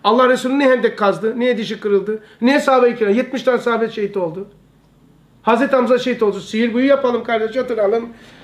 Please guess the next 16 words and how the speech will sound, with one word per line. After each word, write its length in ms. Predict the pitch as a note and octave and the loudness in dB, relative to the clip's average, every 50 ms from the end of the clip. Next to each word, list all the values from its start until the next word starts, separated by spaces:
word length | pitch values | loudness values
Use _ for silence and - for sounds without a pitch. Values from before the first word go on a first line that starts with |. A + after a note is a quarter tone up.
| - - | -12 0
Fok 300 | - C#4 C#4 C#4 C#4 C#4 | 2 4 4 4 4 4
balığı 260 | A#3+ A#3 A3 A3+ G#3 | 4 4 6 6 4
gibi. 440 | G3+ F3 G3+ G3+ A#3+ C4 B3+ B3 - - - - - - - - - - - - _ - | 4 4 2 2 2 0 0 -2 -8 -14 -12 -12 -10 -10 -12 -14 -14 -16 -18 -14 _ 0
Ne 100 | A#3+ C4+ | 4 4
yaptın? 360 | E4 E4+ E4 - - C#4+ A#3+ F3+ | 6 4 4 2 0 -2 -4 -4
Savaşıyoruz 640 | - F#3+ F#3 G3 G#3+ G#3 G#3 C4+ B3 A3+ G3 F3 | -2 0 2 2 2 2 2 2 2 2 4 4
abi. 460 | G#3 A3 A#3+ B3+ A#3+ B3 G#3+ E3+ - - - | 4 4 4 4 4 2 0 -2 -2 -4 0
Nasıl 180 | B3 C#4 C#4 | 0 0 2
savaşıyorsun? 520 | C#4+ D4 C#4 C4+ C4+ C4+ C4 - - B3+ - - - - | 4 4 4 4 2 0 -6 -6 -8 -12 -12 -14 -20 -20
Sihir 420 | - - - G3 G3+ A#3 G#3+ G#3 | -16 -10 -6 -2 -2 -2 -2 -2
büyü 140 | A3+ A#3 A#3+ | -2 2 4
yaptık. 380 | B3 A#3+ A#3 A#3+ - F#3+ F#3 | 2 2 2 0 -6 -6 -2
Kafirler 380 | - F#3+ F3+ F3+ A3 G#3 G#3+ G3+ | 0 0 0 0 0 0 2 4
ayağımızın 400 | G3+ G3 G3 G3+ G3+ G3 G3+ G3 | 4 4 4 4 2 0 0 0
altına 260 | G3 F#3 F#3+ G3 F#3 | 0 0 -2 -4 -6
gelecek. 340 | F3 E3 D3 D3 - - | -4 -6 -8 -10 -14 -20